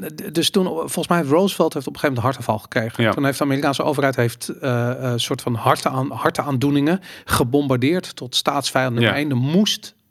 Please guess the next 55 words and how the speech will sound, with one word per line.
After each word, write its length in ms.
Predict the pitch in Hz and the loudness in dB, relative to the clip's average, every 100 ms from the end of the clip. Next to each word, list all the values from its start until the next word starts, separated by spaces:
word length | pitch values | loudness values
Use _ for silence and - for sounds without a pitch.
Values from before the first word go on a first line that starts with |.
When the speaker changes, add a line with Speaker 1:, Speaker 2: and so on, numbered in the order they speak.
| _ | _
Speaker 1:
eh, 180 | - 120 | -6 -4
uitgevonden 520 | 117 135 160 - 131 117 | 0 0 0 0 0 0
worden 100 | 117 | 2
hoe 100 | 143 | 2
dat 100 | 104 | 0
Speaker 2:
Mhm. 100 | 90 | 2
Speaker 1:
kwam. 340 | 151 110 107 - 101 | 2 2 -2 0 0
Speaker 2:
Mhm. 180 | 90 95 - _ | 0 -4 -8 _
Speaker 1:
En 140 | 143 147 | -4 0
toen, 300 | 180 165 - | 2 0 -2
eh, 460 | 143 139 135 131 139 135 123 | 0 2 2 0 -2 -6 -4
zijn 280 | 131 165 156 | 0 2 2
ze 100 | 139 | 0
dus 240 | 127 - - | 0 0 -2
heel 400 | 131 170 180 - | 0 0 0 -2
kort 200 | - 131 | -4 0
door 100 | 139 | 0
de 80 | 127 | 0
bocht 440 | 165 160 - - | 0 -2 -6 -10
gaan 160 | - 127 | -4 -2
kijken 360 | 165 165 151 - | 0 -2 -2 -8
van, 160 | 147 | -8
oké, 260 | 180 - 127 | -4 -2 0
iemand 320 | 165 180 135 | 0 -2 -4
heeft 120 | 120 | -4
een 60 | 107 | -2
hartaanval, 400 | 127 156 123 170 | -2 -2 0 0
nou, 200 | 180 175 | 0 -2
de 60 | 123 | -2
cholesterol 460 | 135 131 - 143 165 | -2 -4 -4 -4 -4
is 100 | - | 0
hoog, 240 | 165 175 | -2 -2
dan 140 | 151 | -2
zal 120 | 131 143 | 0 0
cholesterol, 640 | - 139 - 135 127 117 - - - - | 0 -2 -2 0 0 0 -6 -20 -20 -6
ehm, 460 | 135 117 113 113 127 | 0 2 2 0 -2
eh, 160 | 139 123 | -4 -2
dat 100 | 117 | 0
is 60 | 120 | 0
eigenlijk, 340 | 127 120 - - | 0 0 -4 -4
eh, 800 | - 120 117 117 117 117 120 127 127 | -2 -2 0 -2 -2 -2 -4 -6 -4
komt 160 | 170 143 | -2 -2
door 100 | 131 | 0
vet 240 | 143 120 | 0 -2
eten. 360 | 113 131 196 190 | -2 -2 0 2
Dan 100 | 110 | 2
Speaker 2:
Mhm. 60 | 95 | 2
Speaker 1:
is 80 | 90 | 0
vet 200 | 139 131 | 0 0
eten 260 | 147 170 | 0 0
is 60 | 135 | -2
dus 140 | 147 | -2
de 80 | 135 | 0
boosdoener. 440 | 135 151 - 107 98 | 2 2 0 -6 0
Speaker 2:
Ja. 280 | 104 90 | 2 2